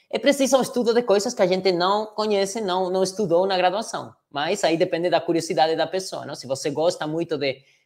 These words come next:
conhecer de distintas coisas e, e, e tudo isso é um, é um,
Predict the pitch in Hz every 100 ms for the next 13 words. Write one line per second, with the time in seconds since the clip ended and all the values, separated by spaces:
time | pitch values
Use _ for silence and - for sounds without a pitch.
0 | _ 151 151 135 156 165 151 143 139 135
1 | 139 147 139 135 - 151 180 165 151 143
2 | 135 127 131 127 117 127 147 180 220 269
3 | 180 165 - 160 160 160 160 156 151 147